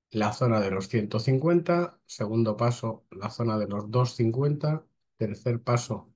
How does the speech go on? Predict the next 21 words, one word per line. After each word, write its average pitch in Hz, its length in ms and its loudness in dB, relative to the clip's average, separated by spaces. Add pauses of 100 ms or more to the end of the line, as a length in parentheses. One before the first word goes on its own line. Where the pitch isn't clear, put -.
(560)
la 98 140 -4
zona 113 260 2
de 98 80 0
los 95 160 -4
cuatrocientos, 160 1200 4 (2000)
siguiente 120 440 0
paso, - 480 -2 (1500)
cuatrocientos, 120 640 -2
quinientos, 123 560 4
quinientos 120 440 2
cincuenta 156 600 0
y 147 60 0
por 107 160 -2
último 113 640 0
seiscientos, 110 960 -2
seiscientos 110 600 -2
cincuenta, - 640 -8
¿vale? 165 280 -4
Esto 135 260 2
es - 100 0
un 131 260 2